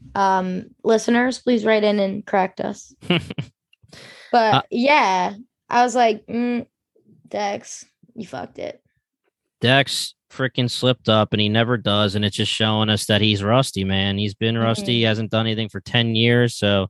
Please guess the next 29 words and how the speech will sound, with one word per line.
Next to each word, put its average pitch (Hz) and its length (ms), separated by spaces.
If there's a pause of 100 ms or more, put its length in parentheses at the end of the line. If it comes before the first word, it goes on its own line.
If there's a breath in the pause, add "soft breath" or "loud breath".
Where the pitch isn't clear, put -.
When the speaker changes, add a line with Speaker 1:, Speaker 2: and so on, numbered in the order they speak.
(300)
Speaker 2:
our 190 100
boy's 202 320
super 156 340
rusty. 117 440
He, 117 120
he 135 60
needs 160 200
a 170 60
little 156 180
practice, 143 540
or 110 240 (120)
Harrison 123 480
might 101 220 (180)
get 107 160
the - 60
better 98 340
of 87 120
him. 87 160 (480)
Speaker 1:
I 202 120
know. 196 320 (140)
Speaker 2:
So 139 160
finishing 190 400
up 160 160
here 151 200
with 135 120
our 127 140
Matt 123 260
Daddy 107 520 (280)
situation, 98 960